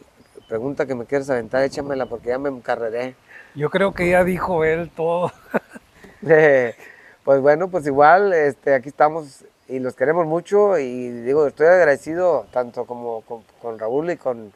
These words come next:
Speaker 1: con Rueda y con todos los que nos han apoyado, porque uno debe estar agradecido con todos, porque gracias a todos los que nos filman y gracias a todos ellos, todos estamos en el lugar que estamos, ¿verdad? Porque sin el apoyo de ellos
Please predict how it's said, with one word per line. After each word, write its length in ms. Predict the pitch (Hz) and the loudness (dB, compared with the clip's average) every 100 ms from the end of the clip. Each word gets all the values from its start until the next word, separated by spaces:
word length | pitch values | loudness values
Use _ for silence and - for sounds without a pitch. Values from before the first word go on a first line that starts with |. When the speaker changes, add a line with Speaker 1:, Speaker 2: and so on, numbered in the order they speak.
| _ - _ | _ -20 _
Speaker 1:
con 260 | 123 123 120 | -8 -8 -2
Rueda 340 | 123 143 170 | 2 4 4
y 60 | 156 | 4
con 160 | 127 | -4
todos 320 | 113 139 175 185 | 0 2 2 0
los 160 | 147 | -4
que 160 | - 127 | -2 -4
nos 240 | 117 107 | -4 -4
han 180 | 123 151 | -4 -2
apoyado, 580 | 156 123 123 147 160 113 _ _ _ _ _ _ _ - _ _ | -4 -2 0 0 0 -6 _ _ _ _ _ _ _ -20 _ _
porque 260 | 131 123 | -2 2
uno 220 | 135 156 170 | 0 4 4
debe 140 | 165 | 4
estar 200 | - 156 | 2 2
agradecido 440 | 151 135 151 160 | 2 0 -2 -4
con 320 | - 135 120 117 | -2 -4 -4 4
todos, 320 | 165 185 156 | 4 4 0
porque 320 | 135 113 127 | -10 -8 -6
gracias 260 | 139 160 151 | -4 -4 -8
a 100 | - | -4
todos 260 | 170 170 | -2 -2
los 120 | 151 | -6
que 140 | 127 127 | -6 -6
nos 220 | 127 117 | -6 -8
filman 500 | 147 175 147 139 131 _ _ _ _ _ _ _ _ _ | -8 -6 -4 -6 -8 _ _ _ _ _ _ _ _ _
y 100 | 117 | -4
gracias 340 | 123 139 160 131 | 0 2 0 0
a 40 | |
todos 360 | 175 185 - 143 | 2 2 2 0
ellos, 320 | 147 156 147 _ _ _ _ _ _ _ _ | -2 -4 -12 _ _ _ _ _ _ _ _
todos 220 | 135 143 | 2 2
estamos 400 | - 139 147 139 | -2 -4 -4 -4
en 220 | 127 120 | -4 -2
el 120 | 120 | -6
lugar 240 | 117 131 131 | -4 -4 -6
que 80 | 123 | -6
estamos, 360 | - 151 120 _ _ _ _ _ _ _ _ 113 | -2 -2 -4 _ _ _ _ _ _ _ _ -10
¿verdad? 240 | 110 120 | -6 -6
Porque 720 | 131 117 123 117 110 110 104 95 | -8 -10 -8 -6 -8 -10 -12 -18
sin 240 | - 127 131 | -10 -4 0
el 80 | |
apoyo 340 | 131 - 185 175 | 0 2 0 4
de 140 | 165 | 2
ellos 240 | 180 165 | 2 -4